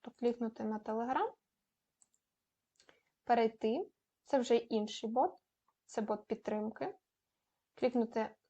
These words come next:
"Запустити" і тут написати якесь повідомлення, після чого ми вам відповімо. Тут, до речі, вказано графік роботи. Власне, це все.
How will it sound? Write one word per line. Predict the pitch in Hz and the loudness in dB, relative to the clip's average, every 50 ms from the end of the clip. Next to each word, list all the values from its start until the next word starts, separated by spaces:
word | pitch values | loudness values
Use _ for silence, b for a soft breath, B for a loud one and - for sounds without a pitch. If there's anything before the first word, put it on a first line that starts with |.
| _ _ _ _ _ _ _ _ _ | _ _ _ _ _ _ _ _ _
"Запустити" | 233 - 262 247 254 254 233 - - - - 220 220 220 - 320 427 508 - _ _ _ _ _ _ _ _ _ | 0 2 2 2 2 0 -10 -12 -14 -6 -2 -2 -2 -2 -2 -6 -6 -6 -6 _ _ _ _ _ _ _ _ _
і | - 359 523 494 - | 4 6 6 6 4
тут | 392 403 - | 0 0 2
написати | 277 269 - - - 302 370 - 285 | -2 -2 -2 2 2 2 2 4 2
якесь | 233 220 - 247 269 269 - | 2 2 2 0 -2 -2 -4
повідомлення, | _ - 254 247 247 208 208 214 214 220 233 233 240 247 247 - _ _ _ | _ -2 0 0 0 -2 -2 -2 -2 -2 -4 -4 -6 -8 -10 -14 _ _ _
після | - 233 - - 240 | -10 -10 -4 -4 -4
чого | 240 - - 320 453 440 - - | -2 4 4 4 4 2 -2 -4
ми | 311 240 254 294 | 0 2 2 2
вам | 285 262 269 269 | 2 2 2 2
відповімо. | 247 240 240 _ 226 220 214 208 208 208 220 240 - | 0 -4 -4 _ -4 -2 -2 -2 -2 -4 -4 -8 -2
Тут, | - 294 339 | -2 -2 2
до | - 240 220 | 2 2 4
речі, | 226 269 269 - - 233 | 4 2 2 0 -10 -14
вказано | - _ - 240 240 247 240 233 220 | -16 _ -2 0 0 2 0 0 -2
графік | 233 233 214 220 - _ _ _ - | -4 -6 -6 -8 -10 _ _ _ -14
роботи. | - 240 226 - - 247 _ _ _ _ _ _ _ _ _ _ _ _ _ _ _ _ _ _ _ _ _ _ _ _ _ _ _ _ _ _ _ _ _ _ _ _ _ _ _ _ _ b b b b b b b b b b _ | -12 -12 -10 -10 -12 -14 _ _ _ _ _ _ _ _ _ _ _ _ _ _ _ _ _ _ _ _ _ _ _ _ _ _ _ _ _ _ _ _ _ _ _ _ _ _ _ _ _ b b b b b b b b b b _
Власне, | 269 294 370 - - 359 | 4 4 4 4 0 -4
це | - - 339 | -2 -2 -4
все. | 320 - - - - 370 453 539 | -4 -4 -2 4 4 4 4 4